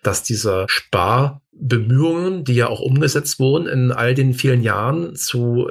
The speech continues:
teilweise katastrophalen Zuständen geführt haben. Und das spielt auch mit rein in diese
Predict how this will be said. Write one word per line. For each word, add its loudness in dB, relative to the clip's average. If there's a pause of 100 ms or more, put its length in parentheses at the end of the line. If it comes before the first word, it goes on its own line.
teilweise 0
katastrophalen -4
Zuständen -2
geführt -2
haben. -4 (400)
Und 0
das 0
spielt 0
auch 0
mit 2
rein 0
in 0
diese 2